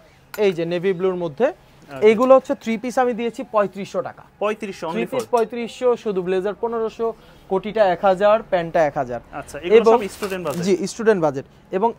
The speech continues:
Speaker 1: এই একটা নেভি ব্লু আমি এনেছি।
Speaker 2: হ্যাঁ।
Speaker 1: এইটা হচ্ছে ওইটারই কপি, ওই যে আমি যেটা আপনাকে একটু আগে দেখালাম।
Speaker 2: হ্যাঁ, এই যে এই,
Speaker 1: হ্যাঁ।
Speaker 2: এইটা যেটা।
Speaker 1: একটু আগে যেটা দেখালাম, ওইটারই কপিটা।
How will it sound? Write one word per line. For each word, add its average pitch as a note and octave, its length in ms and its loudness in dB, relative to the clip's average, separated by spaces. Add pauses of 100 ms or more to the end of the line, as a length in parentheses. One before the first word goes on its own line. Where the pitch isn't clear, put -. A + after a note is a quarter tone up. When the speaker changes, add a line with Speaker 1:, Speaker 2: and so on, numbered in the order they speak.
Speaker 1:
এই A#3+ 180 4
একটা B3+ 240 0
নেভি A#3 280 0
ব্লু A3+ 180 6
আমি A3+ 180 6
এনেছি। A3 360 0
Speaker 2:
হ্যাঁ। B2 320 -14 (180)
Speaker 1:
এইটা G#3+ 280 6
হচ্ছে C4 440 4 (680)
ওইটারই C#4+ 440 4
কপি, F3+ 360 2
ওই E3 80 -2
যে F#3+ 80 0
আমি G3 140 0
যেটা A3 240 0
আপনাকে A3 300 -2
একটু G#3+ 220 -2
আগে G3+ 180 4
দেখালাম। E3+ 380 0
Speaker 2:
হ্যাঁ, - 0 -
এই D#3+ 80 -6
যে D#3+ 160 -10
এই, F#3 160 -2
Speaker 1:
হ্যাঁ। A#3+ 200 -2
Speaker 2:
এইটা D#3 280 -8
যেটা। A#2 260 -14 (120)
Speaker 1:
একটু F3+ 240 0
আগে G3 180 4
যেটা F#3+ 160 -2
দেখালাম, G3 400 2
ওইটারই B3 420 4
কপিটা। G3 520 4